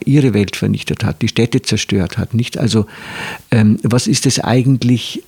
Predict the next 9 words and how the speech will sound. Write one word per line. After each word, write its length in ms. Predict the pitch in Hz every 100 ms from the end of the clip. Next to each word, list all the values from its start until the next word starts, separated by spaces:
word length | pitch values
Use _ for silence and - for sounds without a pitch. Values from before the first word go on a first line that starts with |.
| -
für 260 | 127 - 131
ein 140 | 117 107
Geist, 680 | 120 156 120 - - - - - - - -
der 100 | 120
hinter 320 | 113 117 120
dem 440 | 113 117 110 104 - - - _
Angriff 800 | - 123 135 135 131 147 - - -
des 220 | 110 -
Technischen 960 | - 113 104 127 120 - 127 131 156